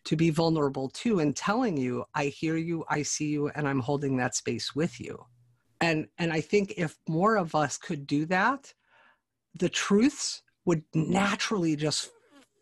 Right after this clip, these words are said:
flip and flow out of us, because we wouldn't be so damn afraid of everything.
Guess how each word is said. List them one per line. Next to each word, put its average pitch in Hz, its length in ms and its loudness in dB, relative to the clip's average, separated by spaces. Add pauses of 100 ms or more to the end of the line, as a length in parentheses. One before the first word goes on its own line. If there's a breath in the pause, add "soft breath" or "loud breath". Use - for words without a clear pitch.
flip 277 300 2
and 160 200 -2
flow 240 420 -4
out 302 340 2
of 165 140 2
us, 135 260 -2
because - 320 -6
we 285 100 2
wouldn't 294 280 2
be 285 100 4
so 277 300 2
damn 233 340 2
afraid 339 440 0
of 269 120 2
everything. 110 760 -4